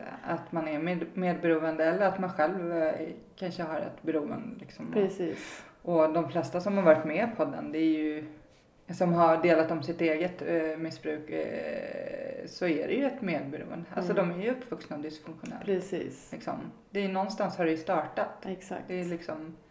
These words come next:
Speaker 1: det finns några få som jag har träffat som säger så här, "Ja, men mi-, min uppväxt har varit jättebra."
Speaker 2: Mm.
Speaker 1: Eh, men de är väldigt o-, ovanliga, tänkte
Speaker 2: Ja,
Speaker 1: jag
Speaker 2: men
Speaker 1: säga.
Speaker 2: precis.
Speaker 1: Alltså, o-, om man har ett eget beroende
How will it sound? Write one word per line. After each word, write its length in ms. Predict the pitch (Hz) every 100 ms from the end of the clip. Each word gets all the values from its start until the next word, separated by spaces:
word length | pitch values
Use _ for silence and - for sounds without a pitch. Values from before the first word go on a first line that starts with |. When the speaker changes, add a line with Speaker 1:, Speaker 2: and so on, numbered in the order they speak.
| - - - - - - - - - -
Speaker 1:
det 60 |
finns 540 | 226 226 214 - - -
några 360 | 208 175 180
få 240 | 185 160 147
som 200 | 160 151
jag 60 | 143
har 100 | -
träffat 340 | 156 - 156
som 160 | 165 147
säger 200 | 156 147
så 120 | 156
här, 60 |
"Ja, 80 | 165
men 280 | 175 170 170
mi-, 120 | 185 -
min 300 | 180 185 170
uppväxt 400 | 131 - 147 -
har 80 | 143
varit 300 | 135 - - - - -
jättebra." 760 | 147 156 135 - 156 151 - -
Speaker 2:
Mm. 300 | 190 175 175 - - -
Speaker 1:
Eh, 300 | 165 156 151 160 -
men 180 | 180 185
de 220 | 175 170
är 40 | 151
väldigt 680 | 151 147 143 151 - - - - -
o-, 140 | 196 - - - -
ovanliga, 580 | 165 - 151 - - -
tänkte 200 | 247 220
Speaker 2:
Ja, 180 | 233 247
Speaker 1:
jag 0 |
Speaker 2:
men 200 | 262 -
Speaker 1:
säga. 280 | 254 185 -
Speaker 2:
precis. 100 | 240
Speaker 1:
Alltså, 180 | - 247
o-, 380 | 294 233 240 208
om 60 |
man 100 | 208
har 260 | 208 226 196
ett 200 | 170 -
eget 480 | - 185 170 214 -
beroende 280 | 160 147